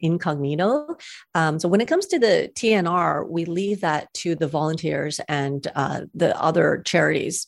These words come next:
because they actually mark their territory and everyone already have their zones that are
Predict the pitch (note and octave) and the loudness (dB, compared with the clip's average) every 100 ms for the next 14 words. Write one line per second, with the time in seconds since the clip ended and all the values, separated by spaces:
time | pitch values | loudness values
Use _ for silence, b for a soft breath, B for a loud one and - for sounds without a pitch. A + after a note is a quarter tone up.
0 | - D3+ E3 - F3 D#3+ - F3 D3 F#3 | -6 -2 0 0 0 0 0 -2 -2 -2
1 | - A#3 B3 B3+ C4+ C#4 C4+ E3 - F3 | -2 -2 0 -2 0 0 0 0 0 0
2 | E3+ D#3+ D#3 - D3+ D#3+ D3+ D3 D3 D3+ | 2 0 -2 0 0 0 -4 -4 -6 -2
3 | D#3 D#3 D#3+ - D3 - | -2 -2 -4 -4 -2 -4